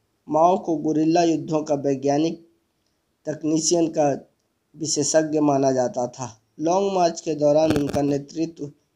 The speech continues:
चीनी साम्यवाद पर स्थापित हुआ। जापानी युद्ध के तथा चियांग के विरुद्ध राष्ट्रीय युद्ध के समय कभी दो कदम आगे और कभी दो कदम पीछे हटने की ली-, नीति ने उन्हें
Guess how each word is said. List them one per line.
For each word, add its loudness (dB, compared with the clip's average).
चीनी 4
साम्यवाद 2
पर -6
स्थापित -6
हुआ। -6
जापानी 2
युद्ध -2
के 0
तथा -6
चियांग -2
के -4
विरुद्ध -4
राष्ट्रीय 0
युद्ध -4
के -8
समय -8
कभी 4
दो 2
कदम 0
आगे 2
और 0
कभी -4
दो -4
कदम -2
पीछे -4
हटने -4
की -8
ली-, -4
नीति -2
ने 2
उन्हें -2